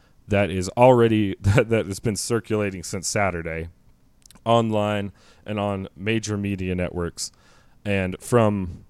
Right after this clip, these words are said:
politicians across the world in regards to this atrocity. Um, and I think, I think we need to debunk some of these anti-Semitic and genocidal lies,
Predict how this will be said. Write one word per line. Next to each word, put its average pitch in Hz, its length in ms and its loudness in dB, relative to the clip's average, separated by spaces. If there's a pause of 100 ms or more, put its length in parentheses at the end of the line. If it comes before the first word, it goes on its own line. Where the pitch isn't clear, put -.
(140)
politicians 113 800 2
across 151 460 2
the 107 100 -2
world 85 480 -4 (720)
in 98 460 -2
regards 98 520 -2
to 98 200 -6
this 90 580 -8 (140)
atrocity. 85 720 -6 (640)
Um, 80 400 -8 (840)
and 104 160 -6
I 101 80 -2
think, 127 380 -6
I 110 80 -4
think 113 260 -6
we 117 100 0
need 110 240 -4
to 92 480 -4 (460)
debunk 101 460 -2
some 104 240 -4
of 95 160 -6
these 101 560 -6 (640)
anti-Semitic 98 960 -4 (1000)
and 104 160 -4
genocidal 98 800 0
lies, 78 480 -12